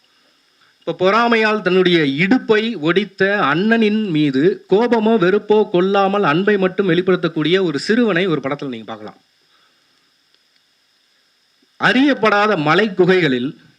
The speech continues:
ஏதேனும் அரிய கனிமங்கள் இருக்கக்கூடும், அது கிடைச்சிட்டா தன்னோட வாழ்வில வந்து அதிர்ஷ்டம் வந்துரும் அப்படின்னு அதை தேடி தனி ஆளா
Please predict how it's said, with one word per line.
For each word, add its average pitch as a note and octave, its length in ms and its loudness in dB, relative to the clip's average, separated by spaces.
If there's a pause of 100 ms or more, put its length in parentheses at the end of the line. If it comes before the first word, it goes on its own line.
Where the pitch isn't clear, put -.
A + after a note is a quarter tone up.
(720)
ஏதேனும் G#3 400 2
அரிய G3 380 2
கனிமங்கள் G3+ 440 2
இருக்கக்கூடும், F3+ 680 0 (260)
அது D3+ 200 -4
கிடைச்சிட்டா G3+ 480 0 (400)
தன்னோட D#3+ 280 0
வாழ்வில F3+ 340 2
வந்து E3 300 0
அதிர்ஷ்டம் D3+ 460 0
வந்துரும் C#3 280 0 (520)
அப்படின்னு E3 600 0 (180)
அதை C#3 240 -4
தேடி A3+ 420 2
தனி A3+ 500 2
ஆளா F#3 720 2